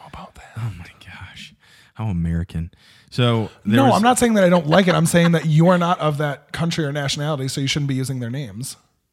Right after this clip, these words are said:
Speaker 2: Yeah, but, like, if we go back to our heritage, she's very German. I'm partially German.
Speaker 1: Okay, good. You're talking about,
Speaker 2: Um,
Speaker 1: like, Honduras and
Speaker 2: <laughs> No, no.
Speaker 1: Tokyo.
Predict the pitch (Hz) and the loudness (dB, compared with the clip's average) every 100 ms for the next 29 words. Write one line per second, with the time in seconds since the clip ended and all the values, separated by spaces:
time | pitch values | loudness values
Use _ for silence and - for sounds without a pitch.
0 | _ 190 190 139 123 131 143 143 131 131 | _ -6 -2 -2 -2 -4 -4 -4 -4 -4
1 | 143 143 139 - 120 98 120 120 113 95 | -4 -4 -6 -8 -8 -8 -6 -6 -6 -8
2 | 85 98 - _ - 131 135 127 127 117 | -10 -12 -16 _ -8 -6 -4 -2 -2 -4
3 | 101 95 95 95 95 95 107 104 _ - | -6 -8 -8 -8 -10 -8 -8 -8 _ -8
4 | 110 - 104 92 92 92 92 104 208 196 | -6 -6 -8 -6 -6 -6 -4 -4 0 -2
5 | 139 185 208 220 220 185 160 151 - _ | 0 -2 0 0 2 2 2 -2 -10 _
6 | - - 185 175 165 185 151 127 - - | -10 -2 0 2 2 2 0 -4 -6 -6
7 | 143 131 131 143 - 175 - 185 - 233 | -6 -6 -6 -10 0 2 2 -2 -2 2
8 | 190 208 170 127 113 160 | 4 4 0 -2 -4 -4